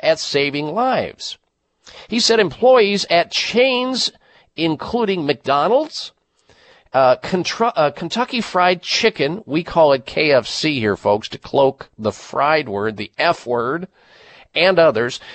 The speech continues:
should be trained to refuse to serve overweight customers in a delicate but forthright manner.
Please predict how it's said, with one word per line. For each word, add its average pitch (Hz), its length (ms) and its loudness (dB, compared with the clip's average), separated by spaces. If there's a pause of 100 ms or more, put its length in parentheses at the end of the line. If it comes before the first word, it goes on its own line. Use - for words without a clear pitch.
should 269 500 0 (640)
be 202 160 -2
trained 156 640 0
to 165 180 -2
refuse 165 1000 0
to 190 100 -6
serve 151 540 2 (100)
overweight 294 640 2
customers 95 920 -6 (560)
in 160 160 2
a 156 160 0
delicate 214 800 0
but 165 260 0 (220)
forthright 151 640 0
manner. 117 380 -4